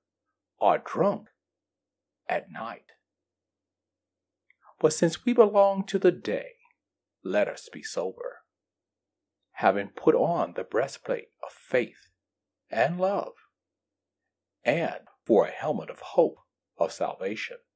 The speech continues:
For God has not looked down on us for wrath, but to obtain salvation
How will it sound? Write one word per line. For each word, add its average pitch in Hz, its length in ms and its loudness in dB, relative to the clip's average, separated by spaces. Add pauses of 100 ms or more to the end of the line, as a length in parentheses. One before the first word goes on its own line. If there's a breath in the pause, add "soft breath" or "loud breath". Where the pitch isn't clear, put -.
(1400)
For 90 140 4
God 101 300 4
has - 180 -8
not 110 240 0
looked 123 220 -8
down 117 280 2
on 196 140 -2
us - 380 -6 (200)
for 151 200 4
wrath, 170 300 -4 (1400)
but 151 240 4
to - 120 4
obtain 160 760 -6
salvation - 1000 -4